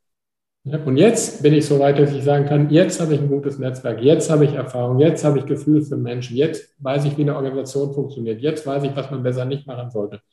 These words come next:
Jetzt kann ich auch mit Menschen ganz anders reden. Ja,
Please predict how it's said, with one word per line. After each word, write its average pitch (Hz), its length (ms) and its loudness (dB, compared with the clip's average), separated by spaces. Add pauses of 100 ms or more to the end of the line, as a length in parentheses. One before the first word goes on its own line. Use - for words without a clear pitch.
(260)
Jetzt - 240 4
kann 156 140 4
ich 147 100 6
auch 131 80 4
mit 127 160 4
Menschen 143 340 4
ganz 135 220 0
anders 123 340 -2
reden. 131 380 0 (1300)
Ja, 135 280 -8